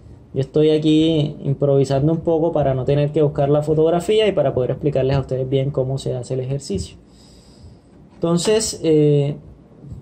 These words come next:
si ya quitamos esta foto de aquí, esta más o menos sería la primera visual que nosotros tenemos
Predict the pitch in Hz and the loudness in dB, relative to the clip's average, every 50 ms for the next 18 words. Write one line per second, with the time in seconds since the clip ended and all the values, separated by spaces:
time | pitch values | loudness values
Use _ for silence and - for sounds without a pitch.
0 | - - - - 147 143 143 147 151 180 180 190 185 185 180 175 180 175 175 190 | -16 -16 -8 -2 0 2 2 2 2 0 0 0 0 0 2 2 2 0 0 -2
1 | 170 - 180 175 170 185 185 180 170 156 190 202 220 - - - 156 151 - 170 | -4 -2 -2 -2 0 2 0 0 0 -2 -4 -4 -6 -6 -4 -4 -6 -4 -2 -2
2 | 165 165 160 165 160 165 165 170 165 - 160 139 143 143 143 156 151 156 156 143 | -2 -2 0 0 0 0 0 0 0 0 0 0 2 2 2 2 2 2 0 2
3 | 135 139 147 151 156 151 151 - 170 151 151 147 151 151 - - - - _ - | 2 2 2 2 2 2 2 0 0 2 2 2 0 0 -4 -8 -20 -20 _ -20
4 | - - - - - - - - - - - 147 147 147 135 - 139 139 143 143 | -20 -20 -20 -20 -20 -20 -20 -20 -20 -10 -4 -2 0 0 0 0 -2 -4 -4 -4
5 | 147 - 175 170 165 160 156 160 175 202 208 - - - - - | -4 -2 -2 -2 0 0 0 0 -2 -4 -6 -8 -12 -16 -18 -20